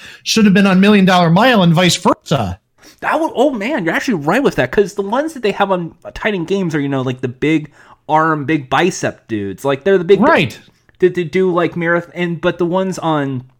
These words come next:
Speaker 2: on Million Dollar Mile were, like, marathon runners. Like, they have the sprinting.
Speaker 1: Right. So yeah, I think if you change the, uh, the, the contestant personnel on those two shows, I think you might have something.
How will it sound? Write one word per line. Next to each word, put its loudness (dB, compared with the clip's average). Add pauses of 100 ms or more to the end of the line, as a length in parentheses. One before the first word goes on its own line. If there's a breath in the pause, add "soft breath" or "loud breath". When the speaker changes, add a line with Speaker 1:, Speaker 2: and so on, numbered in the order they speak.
(540)
Speaker 2:
on -2
Million 0
Dollar 0
Mile -2
were, 0
like, -4
marathon -2
runners. -10
Like, -6
they -4
have -6
the -8
sprinting. -6 (340)
Speaker 1:
Right. 2 (300 soft breath)
So 0
yeah, 4
I 2
think 0
if 4
you 4
change 2
the, 0 (120)
uh, 4
the, -2
the 0
contestant 2
personnel 2
on 4
those 4
two 2
shows, 2
I 2
think 2
you 4
might 4
have 2
something. 0